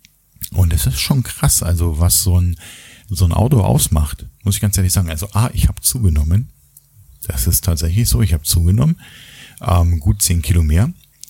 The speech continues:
Und, ähm, B, die Kondition, die war ja voll im Eimer. Ähm, ich musste gestern, da war ich allerdings zum Glück in der Nähe von meinem Dorf hier, ähm, nach gut zwanzig Kilometern abbrechen, weil einfach der Muskel zugemacht hat.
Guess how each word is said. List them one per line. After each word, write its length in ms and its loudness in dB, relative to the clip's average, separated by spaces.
Und, 400 2
ähm, 480 2
B, 260 4
die 140 0
Kondition, 640 0
die 120 -2
war 180 2
ja 160 -2
voll 640 0
im 220 -2
Eimer. 400 -2
Ähm, 380 -2
ich 220 -2
musste 320 0
gestern, 720 2
da 140 -4
war 160 2
ich 160 2
allerdings 440 0
zum 140 2
Glück 220 0
in 80 2
der 100 2
Nähe 260 4
von 160 0
meinem 280 2
Dorf 300 0
hier, 240 0
ähm, 460 2
nach 320 0
gut 220 0
zwanzig 360 -4
Kilometern 440 2
abbrechen, 440 2
weil 120 2
einfach 160 -6
der 140 2
Muskel 320 2
zugemacht 580 -2
hat. 180 -6